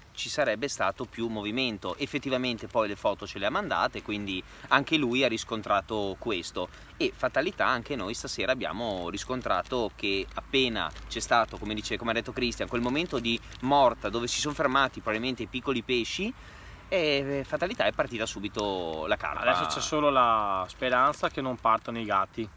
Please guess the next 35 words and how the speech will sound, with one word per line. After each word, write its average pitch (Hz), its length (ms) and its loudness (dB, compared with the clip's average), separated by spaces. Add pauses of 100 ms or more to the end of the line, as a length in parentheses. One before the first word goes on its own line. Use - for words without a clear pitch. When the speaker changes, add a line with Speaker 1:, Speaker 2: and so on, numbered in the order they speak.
(200)
Speaker 2:
quindi 101 520 -6
Speaker 1:
I - 20 -4
pescettini 113 580 -4
gatti. 104 640 0
Speaker 2:
<laughs> - 140 -16
quindi 139 180 -2
speriamo 135 880 4
che 123 120 0
restino 117 680 2
a 113 140 4
distanza 131 600 2
dai 117 160 0
nostri 117 340 -2
inneschi. 120 500 -2 (440)
Speaker 1:
Esatto, 101 420 -2
Speaker 2:
E 139 80 2
Speaker 1:
siamo 147 180 8
stati 120 280 6
generosi 151 600 6
anche 123 200 2
con 123 120 2
gli 131 80 4
inneschi 127 400 2
proprio 117 280 2
per 110 140 0
fare 113 160 4
un 117 80 -2
po' 107 160 2
di 110 240 0 (300)
selezione 120 760 0
di 101 600 0
pesce 104 580 0
piccolo, 104 480 -2
perché 117 240 -2
Speaker 2:
abbiamo 123 320 2